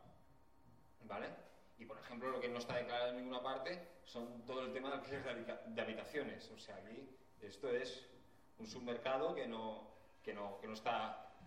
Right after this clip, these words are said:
y a-, y aparte que, que tanto el no declarado de pisos enteros como el de habitaciones afecta a la población en muchos casos más vulnerable,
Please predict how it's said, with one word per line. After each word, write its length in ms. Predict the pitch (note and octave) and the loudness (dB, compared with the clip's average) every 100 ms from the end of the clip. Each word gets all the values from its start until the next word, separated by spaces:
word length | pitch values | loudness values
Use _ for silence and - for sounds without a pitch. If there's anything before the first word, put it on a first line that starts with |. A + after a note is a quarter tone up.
| - - - - | -16 -18 -14 -2
y 80 | |
a-, 160 | G#2 A2 | 0 4
y 40 | G#2+ | 4
aparte 320 | A2+ - C3 | 4 2 0
que, 240 | D3 - - | -4 -6 -10
que 220 | G#2+ G2+ - | -8 -4 0
tanto 260 | A#2 - | 2 4
el 320 | A2 A2 - | 4 2 -2
no 100 | B2 | 4
declarado 520 | C#3 C#3+ D3 B2+ B2 A#2 | 4 6 6 8 8 8
de 140 | A#2 | 6
pisos 280 | A#2 C3+ C3+ | 4 -2 -4
enteros 320 | A#2+ A#2+ G#2 | -4 -4 -4
como 180 | A#2 G#2+ | -4 -4
el 40 | |
de 60 | G#2+ | -2
habitaciones 680 | G#2+ A2 A2 D3+ D#3 G3+ - - | 0 0 0 0 -2 -4 -6 -10
afecta 300 | - A#2+ - | -6 -4 -2
a 40 | |
la 80 | - | 0
población 380 | A#2+ A2+ - - - - - - - | 0 0 -4 -6 -8 -14 -18 -18 -6
en 80 | A2+ | -4
muchos 220 | A#2 - | -4 -4
casos 260 | B2 - A#2 | -4 -6 -4
más 220 | - - | -4 -4
vulnerable, 480 | A2 A2 B2+ - | -6 -2 -2 -2